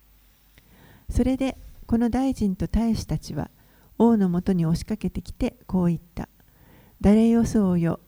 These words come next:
永遠に生きられますように。王よ、国中の大臣、長官、大衆、顧問、総督は皆、王が一つの法令を制定し、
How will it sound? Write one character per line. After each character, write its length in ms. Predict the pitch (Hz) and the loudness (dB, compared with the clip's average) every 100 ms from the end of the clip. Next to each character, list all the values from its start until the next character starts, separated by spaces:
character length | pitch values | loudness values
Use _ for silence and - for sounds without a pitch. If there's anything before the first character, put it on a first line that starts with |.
| _ - | _ 2
永 60 | 214 | 2
遠 320 | 240 240 240 | 4 0 0
に 160 | 226 | -2
生 60 | - | -2
き 120 | 226 | 0
ら 120 | 214 | 0
れ 80 | 214 | 2
ま 140 | 202 202 | 0 -2
す 180 | - | -2
よ 100 | 175 | -2
う 60 | 160 | -2
に。 120 | 180 - _ _ _ _ _ _ | -6 -12 _ _ _ _ _ _
王 200 | 226 208 | 2 2
よ、 200 | 170 - - _ _ _ _ - | 2 -2 -8 _ _ _ _ -2
国 260 | 233 254 | 0 2
中 200 | 262 262 | 0 0
の 160 | 254 233 | 0 0
大 240 | 233 247 | -2 -2
臣、 280 | - 156 170 _ | -4 -6 -8 _
長 200 | - 202 | 0 0
官、 360 | 202 190 185 - _ | 0 -4 -4 -8 _
大 220 | 202 196 | -2 -2
衆、 280 | - - - _ | -4 -8 -10 _
顧 140 | - 214 | -2 0
問、 280 | 185 165 - | 2 -2 -4
総 240 | - 226 | -2 -2
督 240 | - 220 196 | -2 -4 -2
は 140 | 190 | -2
皆、 340 | 165 170 190 - _ _ _ _ - | 0 0 -2 -6 _ _ _ _ -4
王 180 | 202 214 | 2 4
が 100 | 185 | 4
一 240 | 175 - 269 | 0 0 -4
つ 100 | 202 | -2
の 100 | 190 | -2
法 280 | - 220 | 0 0
令 160 | 220 226 | 0 0
を 80 | 220 | 0
制 240 | 208 208 | 0 -2
定 240 | - 202 202 | -2 -4 -4
し、 260 | - - | -6 -10